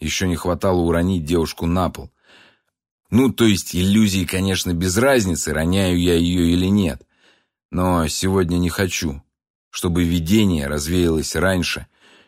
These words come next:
чем успею им насладиться. «У нас очень мало времени, Дарсаль», шепчет прямо в губы.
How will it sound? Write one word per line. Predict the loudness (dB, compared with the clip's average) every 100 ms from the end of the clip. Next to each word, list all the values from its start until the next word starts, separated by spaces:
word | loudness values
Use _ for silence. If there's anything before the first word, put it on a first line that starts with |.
| _
чем | -8 -4 -2
успею | -4 -2 0 0
им | 0 -2
насладиться. | -2 -2 -2 -4 -6 -8 -12 _ _ _ _ _ _ -6
«У | 0
нас | 2 0 -2 -6
очень | -2 -2 0 -2 2
мало | 2 4 2
времени, | 2 2 2 2 0
Дарсаль», | -2 -4 -2 -2 -4 -6 _ _ _ _ _
шепчет | -6 -2 -2 -2 -8
прямо | -2 0 2
в | 0 -2
губы. | -4 -4 -6